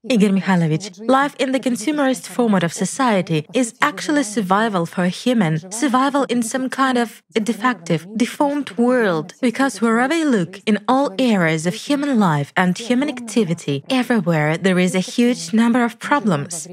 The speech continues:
On top of it all, we live in a time of an unprecedented concentration of all kinds of crises, from the economic to the climate one, and people simply don't even have time to adapt to all these rapidly changing circumstances.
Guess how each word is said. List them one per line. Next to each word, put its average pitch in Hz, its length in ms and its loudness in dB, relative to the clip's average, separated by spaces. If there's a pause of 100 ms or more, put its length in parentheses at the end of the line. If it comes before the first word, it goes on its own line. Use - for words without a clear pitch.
On 262 140 0
top 311 200 0
of 311 100 0
it 226 200 -4
all, 233 320 2
we 214 100 4
live 214 160 2
in 202 100 0
a 190 60 2
time 233 460 2
of 180 140 2
an 185 200 2
unprecedented 220 840 0
concentration 196 960 0
of 220 220 0
all 285 280 2
kinds 214 360 0
of 202 140 -2
crises, 170 800 -2
from 254 280 0
the 190 140 -4
economic 208 540 0
to 196 140 -2
the 185 80 2
climate 240 500 0
one, 156 420 0
and 220 160 2
people 320 240 0
simply 285 440 -2
don't 285 400 -2
even 262 160 2
have 254 260 0
time 277 360 0
to - 140 -4
adapt 214 600 -2
to - 120 -4
all 233 200 2
these 196 400 -2
rapidly 220 340 2
changing 226 500 0
circumstances. 262 920 -2